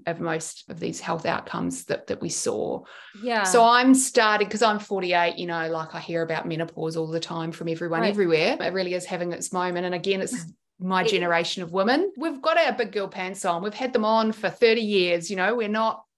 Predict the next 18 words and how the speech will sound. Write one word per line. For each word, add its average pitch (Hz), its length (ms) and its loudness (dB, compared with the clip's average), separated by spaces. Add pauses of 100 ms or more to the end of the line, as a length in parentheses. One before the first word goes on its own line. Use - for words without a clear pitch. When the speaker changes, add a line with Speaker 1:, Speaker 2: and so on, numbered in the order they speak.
(140)
Speaker 2:
Not 220 80 0
Speaker 1:
you 214 80 0
know, 185 60 2
Speaker 2:
taking 185 120 2
Speaker 1:
we're 196 60 -2
Speaker 2:
it - 40 -2
Speaker 1:
not - 120 2
Speaker 2:
lying 226 260 4
down. 196 340 -2 (140)
Speaker 1:
<laughs> 226 260 -14
We're 320 120 4
not 339 160 6
taking 440 320 2
it 269 80 6
lying 190 340 4
Speaker 2:
Yeah. 165 240 2
Speaker 1:
down. 277 360 -2 (160)
We've 240 420 2